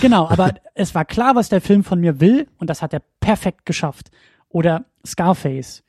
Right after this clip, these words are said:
Speaker 1: Überdreht, übertrieben, überzeichnet, aber es ist
Speaker 2: Genau,
Speaker 1: völlig
Speaker 2: total
Speaker 1: klar,
Speaker 2: geradlinig so
Speaker 1: geradlinig
Speaker 2: und
Speaker 1: und wie ich da
Speaker 2: ja.
Speaker 1: rausgehe aus dem Film, was, was der Film mir sagen will,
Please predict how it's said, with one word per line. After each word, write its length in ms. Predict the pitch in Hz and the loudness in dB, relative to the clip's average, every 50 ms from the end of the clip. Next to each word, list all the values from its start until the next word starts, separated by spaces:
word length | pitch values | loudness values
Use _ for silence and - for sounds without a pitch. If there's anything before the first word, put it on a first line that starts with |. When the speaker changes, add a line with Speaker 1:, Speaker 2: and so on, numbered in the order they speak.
| _ _ _ _ _ _ _ - | _ _ _ _ _ _ _ -14
Speaker 1:
Überdreht, 580 | - 139 - - 151 165 220 233 233 226 - | -10 -8 -6 -4 2 4 4 4 4 2 0
übertrieben, 720 | - - 147 147 - - - 202 208 208 196 202 196 196 | -4 -4 -4 -4 -4 0 2 4 4 4 4 4 2 2
überzeichnet, 800 | 180 185 147 156 - - - 185 214 220 - - 208 196 185 - - | 0 -2 -4 -4 -4 -4 -2 0 0 0 0 0 -2 -2 -2 -2 -4
aber 80 | 190 | -4
es 140 | 208 - - | -4 -4 -6
ist 120 | 214 - - | -12 -10 -2
Speaker 2:
Genau, 120 | - 277 | 0 0
Speaker 1:
völlig 180 | 294 302 - - | 0 0 0 -2
Speaker 2:
total 300 | - 247 247 240 247 - | 0 0 2 2 0 -2
Speaker 1:
klar, 0 | |
Speaker 2:
geradlinig 760 | - 101 104 113 139 - - 127 127 127 127 127 123 113 - | -2 -2 0 0 0 -2 -2 -4 -2 0 0 0 0 -2 -2
so 20 | - 226 | 0 2
Speaker 1:
geradlinig 480 | 247 123 123 117 117 113 117 107 - - | 2 4 4 4 4 2 2 0 -2 -4
Speaker 2:
und 100 | 208 196 175 175 - - | -4 -4 -4 -8 -14 -12
Speaker 1:
und 140 | 214 175 170 | -8 2 4
wie 120 | 254 262 | 4 4
ich 80 | 240 - | 4 2
da 140 | - 220 | 0 0
Speaker 2:
ja. 40 | 196 | 2
Speaker 1:
rausgehe 380 | 202 226 254 - - - 151 139 | 4 4 2 2 0 -8 -8 -6
aus 140 | 135 - - | -8 -8 -8
dem 120 | 147 135 | -10 -10
Film, 220 | - - 143 147 | -6 -6 -2 0
was, 260 | 180 185 - - - - | 0 0 -2 -4 -2 -2
was 140 | 185 - | -2 0
der 100 | - 170 | 0 -2
Film 200 | - - 160 135 | 0 -2 -6 -6
mir 100 | 131 131 | -4 -4
sagen 400 | 127 - 226 240 277 254 254 226 | 0 0 2 2 4 4 4 4
will, 180 | 233 240 240 | 4 2 2